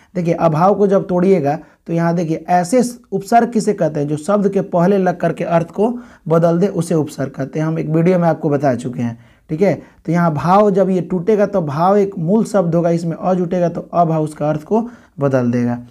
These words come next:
अगला क्वेश्चन है, बुढ़ापा में कौन सा प्रत्यय है? तो बुढ़ापा में आपका पा प्रत्यय है,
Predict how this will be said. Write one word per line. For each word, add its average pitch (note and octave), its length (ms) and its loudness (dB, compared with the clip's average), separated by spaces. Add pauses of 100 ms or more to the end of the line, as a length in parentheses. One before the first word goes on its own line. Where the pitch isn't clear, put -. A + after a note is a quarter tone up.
(320)
अगला F#3+ 240 2
क्वेश्चन G3 400 2
है, D#3+ 180 0 (800)
बुढ़ापा E3+ 540 4
में G#3 160 2
कौन F#3 260 0
सा E3+ 160 -2
प्रत्यय C#3 360 -4
है? D#3 180 -2 (320)
तो E3+ 100 2
बुढ़ापा E3 520 2
में G3 140 2
आपका F3 360 0 (580)
पा F3 180 6
प्रत्यय D3+ 440 -2
है, A#2+ 360 -8